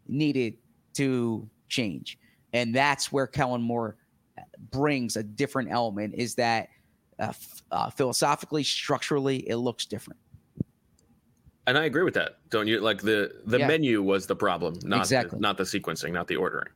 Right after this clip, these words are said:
Speaker 1: Yes, agreed. And that's why when we talk about, uh, that Brian Johnson, I don't know if scapegoated is the, is the term, but, like, Brian Johnson got a tough deal. Brian Johnson was calling from the menu provided to him. And, like, the big picture Eagles perspective here,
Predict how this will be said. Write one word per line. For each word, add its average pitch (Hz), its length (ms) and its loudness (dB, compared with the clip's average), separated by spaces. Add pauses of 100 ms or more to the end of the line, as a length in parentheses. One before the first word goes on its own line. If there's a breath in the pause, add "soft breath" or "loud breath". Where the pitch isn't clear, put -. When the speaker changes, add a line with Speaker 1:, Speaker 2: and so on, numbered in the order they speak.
(400)
Speaker 1:
Yes, - 400 0 (260)
agreed. 120 320 -2 (140)
And 123 120 2
that's 143 280 2
why 127 440 2 (240 loud breath)
when 135 140 0
we 123 100 0
talk 131 280 2
about, 120 460 2 (560 loud breath)
uh, 117 460 2 (240)
that 127 200 0
Brian 127 220 2
Johnson, 120 540 0 (280)
I - 60 -6
don't - 60 -4
know 120 60 -2
if - 80 -8
scapegoated 131 640 0
is 127 200 -2
the, 123 100 -2
is 127 220 -2
the 123 80 -4
term, 127 360 -2
but, 113 140 0
like, 110 300 -2 (240 loud breath)
Brian 127 180 2
Johnson 127 320 0
got 117 140 2
a 110 40 0
tough - 220 -2
deal. 127 300 -2 (280 loud breath)
Brian 151 220 4
Johnson 156 300 2
was 113 80 -4
calling 135 320 0
from 131 140 -2
the 123 60 0
menu 123 280 0
provided 117 480 0
to 120 160 -2
him. 107 180 -6 (380 loud breath)
And, 117 500 0
like, 120 200 -2
the 113 420 2
big 147 220 -2
picture 135 280 -2
Eagles 143 360 -4
perspective - 520 -4
here, 127 300 0